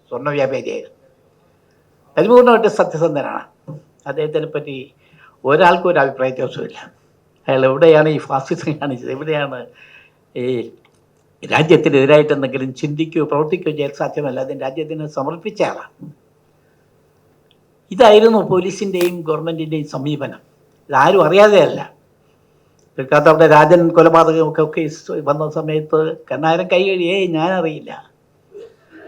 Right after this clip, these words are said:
ഞാൻ അയച്ച കത്ത് മാത്രം വായിച്ചു നോക്കി, അന്നത്തെ എസ് പി ലക്ഷ്മണയെ അവിടെ നിന്ന് മാറ്റിയിരുന്നെങ്കിൽ പോലീസിന് അതൊരു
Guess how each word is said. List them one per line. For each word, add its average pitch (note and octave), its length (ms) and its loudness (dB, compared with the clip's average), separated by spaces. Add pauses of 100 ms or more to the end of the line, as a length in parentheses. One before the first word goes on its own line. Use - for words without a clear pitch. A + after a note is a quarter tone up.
(200)
ഞാൻ C3+ 240 0
അയച്ച G3+ 200 4 (100)
കത്ത് F3 180 2 (120)
മാത്രം G#3 400 4
വായിച്ചു G3 340 4
നോക്കി, D#3+ 280 -6 (460)
അന്നത്തെ F3 460 2
എസ് - 180 -4
പി F3+ 120 2 (360)
ലക്ഷ്മണയെ D#3 540 -2 (1000)
അവിടെ D3 180 2
നിന്ന് D#3 180 0
മാറ്റിയിരുന്നെങ്കിൽ D3 760 2 (1700)
പോലീസിന് E3 460 2
അതൊരു D3+ 240 6